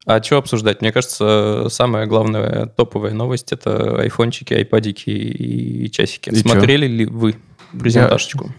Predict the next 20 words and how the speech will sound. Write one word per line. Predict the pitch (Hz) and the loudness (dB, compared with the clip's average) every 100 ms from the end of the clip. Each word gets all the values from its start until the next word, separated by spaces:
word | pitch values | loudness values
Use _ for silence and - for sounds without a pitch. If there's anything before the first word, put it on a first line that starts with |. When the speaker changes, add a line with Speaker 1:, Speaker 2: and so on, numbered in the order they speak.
| - | -4
Speaker 2:
я | 143 | 0
потом | 117 95 90 | 0 0 -2
посмотрел. | - - - 95 107 - | -6 -8 -6 -8 -8 -2
Speaker 1:
Новости | 113 131 131 | 0 0 -2
читал | - - 107 | -8 -2 0
наши? | 113 113 | 0 2
Speaker 2:
Выдержки. | 110 98 90 - - _ - | 2 2 -2 -6 -12 _ -10
Speaker 1:
Молодец, | - 110 104 | -2 2 4
Speaker 2:
Новости | 104 117 | 4 0
читал, | - - | 2 2
Speaker 1:
молодец. | 110 113 110 | 4 4 2
Speaker 2:
конечно. | 101 120 - | -2 -10 -4
Speaker 1:
Мы | 113 | 0
старались. | 117 - 104 104 - - _ _ - | 0 2 2 0 -4 -14 _ _ 0
Короче, | 131 139 123 113 | 4 4 4 4
э, | 113 117 123 131 139 175 | 4 2 0 0 2 2
Apple | 190 160 135 | 4 4 2
представила | 127 123 - 147 143 120 113 107 - | 0 -4 0 2 4 4 2 0 0
одиннадцатый | 113 117 113 - 120 | 0 -2 -4 0 0
iPhone. | 143 233 220 | 2 2 0